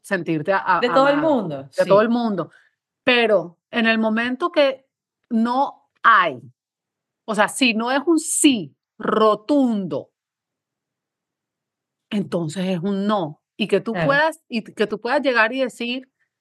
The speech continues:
Speaker 1: si no es un sí rotundo, prefiero quedarme sol-,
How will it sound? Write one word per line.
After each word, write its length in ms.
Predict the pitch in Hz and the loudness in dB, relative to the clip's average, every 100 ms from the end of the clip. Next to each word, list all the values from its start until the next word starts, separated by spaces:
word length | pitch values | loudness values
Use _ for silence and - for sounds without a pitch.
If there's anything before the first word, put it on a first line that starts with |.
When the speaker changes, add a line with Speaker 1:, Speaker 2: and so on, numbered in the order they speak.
| _ _ | _ _
Speaker 1:
si 240 | - - 214 | -8 -2 0
no 80 | 180 | 0
es 40 | |
un 140 | 196 | -4
sí 180 | 214 226 | -6 -6
rotundo, 540 | 233 226 226 214 220 226 - | -4 -6 -6 -6 -6 -8 0
prefiero 640 | 208 185 - 196 185 202 | 2 2 0 2 2 0
quedarme 560 | 233 233 190 190 233 254 | -2 0 0 -2 -6 -8
sol-, 380 | - 262 233 | 0 0 2